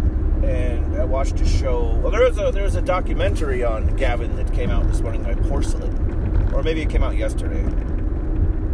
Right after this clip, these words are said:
Um, anyway, within the last day or so. Uh, and I watched this. It was pretty, pretty, uh, entertaining. Gavin McInnes documentary.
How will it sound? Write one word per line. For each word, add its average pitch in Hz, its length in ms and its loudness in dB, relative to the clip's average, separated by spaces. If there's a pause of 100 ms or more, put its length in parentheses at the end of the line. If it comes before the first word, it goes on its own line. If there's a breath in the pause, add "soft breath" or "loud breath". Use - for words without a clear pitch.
(760)
Um, - 1800 0
anyway, - 300 2
within - 180 0
the - 100 0
last - 380 0 (160)
day - 180 0
or - 100 -2
so. - 320 0 (1700)
Uh, - 100 4
and - 100 2
I 139 60 0
watched 160 380 2
this. - 160 0
It - 80 0
was - 160 2
pretty, - 300 2 (240)
pretty, - 340 0
uh, - 160 0
entertaining. - 1900 0
Gavin 147 300 0
McInnes - 380 -2
documentary. - 720 0